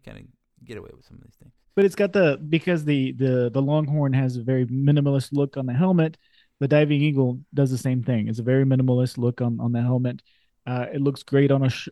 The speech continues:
Speaker 2: on a polo. It looks great on a sweater, and, um, they need to take that and, and stick with it. You know, I don't, I don't wanna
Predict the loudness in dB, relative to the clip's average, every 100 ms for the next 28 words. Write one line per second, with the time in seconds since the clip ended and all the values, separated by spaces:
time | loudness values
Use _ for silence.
0 | -2 -2 2 4 4 4 4 2 -4 -10
1 | -6 -4 -2 -2 -2 0 0 0 _ _
2 | _ _ -4 -2 -2 -2 -4 -6 -6 -4
3 | -6 -6 -4 -4 -4 -4 -6 -4 -2 -2
4 | -4 -6 -4 -6 -8 -8 -8 -6 0 0
5 | 0 -8 _ -8 -4 -4 -2 -4 -6 _
6 | -20 _ -6 -2 0 2 0